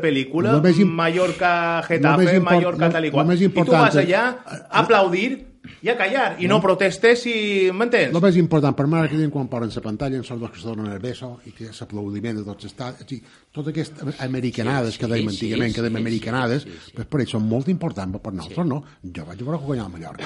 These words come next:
Speaker 2: i jo no vull veure segona divisió. I lo més important és guanyar de sa manera que sigui. És que m'és igual com guanyem. No, quan diu, jo, me sap greu, clar, que me sap greu quan perd el Mallorca, perquè aquesta, aquesta dinàmica americana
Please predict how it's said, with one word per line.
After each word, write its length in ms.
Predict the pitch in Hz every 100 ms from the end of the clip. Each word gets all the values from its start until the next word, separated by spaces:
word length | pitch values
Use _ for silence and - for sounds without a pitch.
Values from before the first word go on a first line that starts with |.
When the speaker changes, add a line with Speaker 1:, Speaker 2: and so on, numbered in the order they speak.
| - - - -
Speaker 2:
i 80 |
jo 120 | 95 82
no 100 | 78
vull 120 | 127
veure 160 | 151 147
segona 280 | 147 107 101
divisió. 480 | 87 82 80 80 143 - -
I 60 | 127
lo 100 | 123
més 140 | 147
important 420 | 165 160 147 123 104
és 140 | - - - -
guanyar 320 | 127 147 165 170
de 80 | 151
sa 140 | - 151
manera 260 | 139 170
que 120 | - 117
sigui. 340 | 208 127 - - - _
És 60 | -
que 80 | 139
m'és 140 | 165
igual 220 | 135 185 160
com 140 | 101
guanyem. 300 | 98 87 71 _ _ - -
No, 240 | 98 110 151 -
quan 160 | 135
diu, 120 | 120 110
jo, 120 | 139 156
me 140 | 160
sap 160 | 170 147
greu, 160 | 101
clar, 200 | - 82
que 80 | 87
me 60 | 101
sap 100 | 117
greu 120 | 160
quan 160 | 160 151
perd 160 | 139 117
el 60 |
Mallorca, 460 | 107 92 78 - - - - - - -
perquè 220 | - -
aquesta, 240 | - -
aquesta 540 | 123 127 131 - - 131
dinàmica 560 | 127 127 123 131 123
americana 560 | 120 123 113 110 95 113